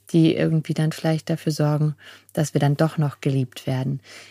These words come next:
Ich glaube, es hilft natürlich, wer, jeder, der sich minderwertig fühlt, ist, äh, ist gut einsetzbar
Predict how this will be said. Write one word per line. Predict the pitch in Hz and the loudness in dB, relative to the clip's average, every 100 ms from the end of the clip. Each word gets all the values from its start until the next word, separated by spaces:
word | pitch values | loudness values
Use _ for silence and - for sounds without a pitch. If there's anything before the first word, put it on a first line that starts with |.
| _ | _
Ich | - | -10
glaube, | - 151 147 | -2 0 0
es | - | 0
hilft | 175 175 - 170 | 2 2 2 -2
natürlich, | 165 - 165 165 - - | -2 0 2 0 -4 -4
wer, | 160 156 156 165 - - | 0 2 0 -4 -8 -4
jeder, | 170 175 | 0 2
der | 165 | 2
sich | 160 165 - - | 2 -2 -6 -2
minderwertig | 175 180 175 175 170 180 - | 2 4 4 2 0 -4 -4
fühlt, | - 180 170 | 2 4 2
ist, | 180 - - | -6 -10 -6
äh, | 190 185 185 | -4 -2 -4
ist | - | -6
gut | - 180 - - - - - - | -4 -4 -4 -20 -20 -20 -6 4
einsetzbar | 180 180 160 - - 156 160 | 6 8 6 2 -4 0 0